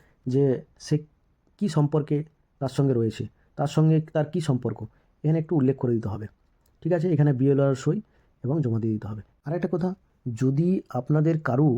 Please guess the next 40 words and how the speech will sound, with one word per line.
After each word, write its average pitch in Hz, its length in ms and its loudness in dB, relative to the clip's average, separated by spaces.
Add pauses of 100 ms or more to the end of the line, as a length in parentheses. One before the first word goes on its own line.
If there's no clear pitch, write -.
(680)
দু 135 160 0
হাজার 165 180 4
দুই 156 120 4
সালের 151 220 4
ভোটার 120 220 0
লিস্টে 135 260 0
নাম 117 240 0
নেই, 110 180 0 (260)
তাহলে 156 280 0
এই 160 140 2
দুটি 143 260 -2 (480)
ছক 156 300 -2
আপনারা 131 340 0
পূরণ 127 280 -2
করবেন 117 260 -2
না, 110 80 -2
বাকিগুলি 170 520 -2
সব 165 260 0
পূরণ 143 200 2
করে 160 180 2
জমা 131 180 2
দিবেন। 147 200 0 (420)
এই 156 140 2
দুটি 135 240 -2
ছক 156 240 -2
পূরণ 131 220 0
করা 135 220 -2
যাবে 117 220 0
না, 123 120 -2 (840)
যেহেতু 180 320 2
আপনাদের 170 340 4
কারো 151 200 4
নেই 151 200 4 (300)
দু 131 100 0
হাজার 139 240 2
দুই 131 140 0
সালের, 143 300 2 (1300)
কারোর 139 220 2
নাম 131 200 4
নেই, 143 160 2